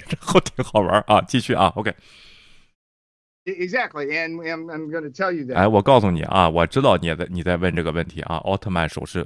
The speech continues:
Speaker 1: 上场啊。
Speaker 2: The plan was simply this. We had, uh, over a hundred congressmen and senators on Capitol Hill ready to implement the sweep. The sweep was simply that. We were gonna challenge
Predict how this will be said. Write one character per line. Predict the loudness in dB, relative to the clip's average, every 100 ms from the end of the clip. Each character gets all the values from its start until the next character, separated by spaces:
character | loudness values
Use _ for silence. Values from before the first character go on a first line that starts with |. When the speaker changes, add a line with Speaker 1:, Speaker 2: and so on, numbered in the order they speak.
| -8
Speaker 1:
上 | -6 -6
场 | -6 -8 -6
啊。 | -4
Speaker 2:
The |
plan | -6 -4 -2 -2 -2
was | -4 -4
simply | -6 -6 -4 -2
this. | -2 -4 -8 -12 -14 -18 -20 -12 -2
We | 0
had, | 0 -2 -2 -4 -6 -4
uh, | -2 0 -2
over | -4 -4 -4
a |
hundred | -4 -4 -2 0 -2 -2
congressmen | -4 -2 -2 -8 -6 -6
and | -4
senators | -4 -4 -2 -2 -2 -4 -8 _ _ _ -6
on | -4 -4
Capitol | -4 -2 -2 -2 -2
Hill | 0 0 -2 -4
ready | -4 -4 -2 -6
to | -4 -6
implement | -4 -4 -2 -4 -4
the | -12
sweep. | -8 -6 -6 -8
The |
sweep | -10 -2 -2 -2
was | -8 -6
simply | -10 -8 -8 -8 -6
that. | -8 -8 _ _ _ _ -6
We | -4
were | -2 -2
gonna | -4 -4 -6
challenge | -6 -4 -4 -2 -4 -4 -8 -12